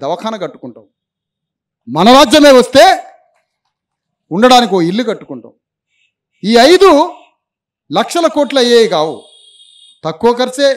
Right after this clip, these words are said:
మరి ఎందుకు చేయవు ఈ ప్రభుత్వాలు? కోట్ల మంది ప్రజలకు ఇవన్నీ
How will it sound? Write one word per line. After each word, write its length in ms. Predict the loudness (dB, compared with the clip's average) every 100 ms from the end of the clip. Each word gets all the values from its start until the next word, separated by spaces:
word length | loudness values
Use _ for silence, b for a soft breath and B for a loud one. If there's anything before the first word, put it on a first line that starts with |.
| -8 _ _ _ _ _ _ _ -6
మరి 100 | 0 2
ఎందుకు 180 | 4 6
చేయవు 200 | 4 4
ఈ 40 | 2
ప్రభుత్వాలు? 500 | 2 0 2 2 2 0 -4 _ _ _ _ _ _ -4
కోట్ల 280 | -2 -2 -4
మంది 160 | -4 -6 -2
ప్రజలకు 280 | -2 -2 -2
ఇవన్నీ 220 | -4 -4